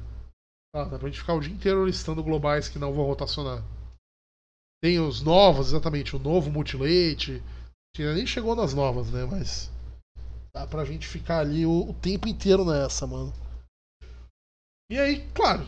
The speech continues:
você não vai num mono blue precisar de uma color, né? Um control com azul vai tá usando uma segunda ou terceira cor pra ter o suporte de removal. E aí isso não, só não funciona.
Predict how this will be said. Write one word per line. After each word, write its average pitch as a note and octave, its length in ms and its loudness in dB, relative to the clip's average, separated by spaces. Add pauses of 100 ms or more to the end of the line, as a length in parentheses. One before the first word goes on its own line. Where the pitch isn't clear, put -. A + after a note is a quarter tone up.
você - 180 -4
não F#3+ 140 0
vai G3 160 8
num F3+ 120 4
mono F#3 420 8
blue E3 320 6
precisar E3+ 320 10
de D3 80 6
uma F3+ 120 8
color, D3 400 8
né? C#3 140 2
Um C3+ 200 0
control D#3+ 500 2
com E3 120 8
azul D3 220 6
vai G3 120 6
tá A#3+ 120 6
usando G#3+ 220 2
uma F#3+ 120 4
segunda D#3 460 2
ou D#3+ 80 6
terceira D#3 420 4
cor D3 280 2
pra F#3 280 2
ter F#3 180 0
o F3 80 4
suporte E3+ 500 0
de D3+ 60 -2
removal. D3+ 420 -2 (480)
E - 20 -6
aí C3 120 -2
isso B2+ 180 -4
não, C#3 340 -2
só C#3+ 180 2
não C#3+ 100 2
funciona. C#3+ 540 -2